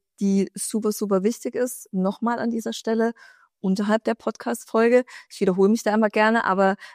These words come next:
ähm, dein Instagram-Link, dein, äh, auf YouTube bist du ja auch, ähm, aktiv. Äh, wir verlinken dein Buch, ähm, und dann natürlich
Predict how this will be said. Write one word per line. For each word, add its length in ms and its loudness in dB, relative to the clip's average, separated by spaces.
ähm, 480 2
dein 600 0
Instagram-Link, 1300 0
dein, 540 0
äh, 140 0
auf 240 -4
YouTube 280 -4
bist 240 -6
du 40 0
ja 140 0
auch, 380 2
ähm, 340 0
aktiv. 640 -4
Äh, 240 4
wir 120 2
verlinken 440 0
dein 220 4
Buch, 560 0
ähm, 420 2
und 600 4
dann 480 2
natürlich 680 -4